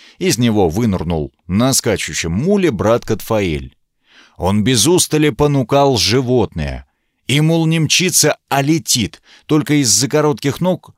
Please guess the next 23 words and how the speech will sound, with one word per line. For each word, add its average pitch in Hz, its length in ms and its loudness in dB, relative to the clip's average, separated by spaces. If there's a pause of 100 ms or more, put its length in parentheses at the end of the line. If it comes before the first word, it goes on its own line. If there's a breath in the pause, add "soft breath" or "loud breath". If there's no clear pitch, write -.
(120)
уступил 139 640 -2
гонку 135 440 -2
с 104 80 -2
горячими 104 560 0
конями. 80 500 -6 (460)
Я 107 160 0
уже 110 220 0
чуть 120 180 -2
было 110 360 0 (200 soft breath)
не 117 160 0
предложил 117 520 0
пересесть 117 520 -2
на 110 100 0
одного 110 320 0
из 107 160 -2
аргамаков, 127 720 -2 (220 soft breath)
ведь 175 200 -4
в 80 60 -6
запасе 131 500 2
два 90 220 0
редких 113 400 -2
скакуна, 98 680 0
но 107 280 0